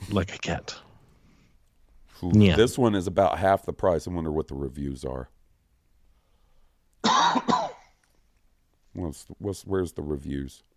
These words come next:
Speaker 2: Oh, it has no reviews. Ooh. <laughs> Ooh. That,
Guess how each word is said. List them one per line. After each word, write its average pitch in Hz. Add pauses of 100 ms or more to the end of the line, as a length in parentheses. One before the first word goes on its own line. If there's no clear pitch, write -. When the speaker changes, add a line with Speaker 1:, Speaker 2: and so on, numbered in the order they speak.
(160)
Speaker 2:
Oh, 73
it 76
has 58
no 58
reviews. 60 (1300)
Ooh. 71 (480)
<laughs> 110
Ooh. 90 (1500)
That, 117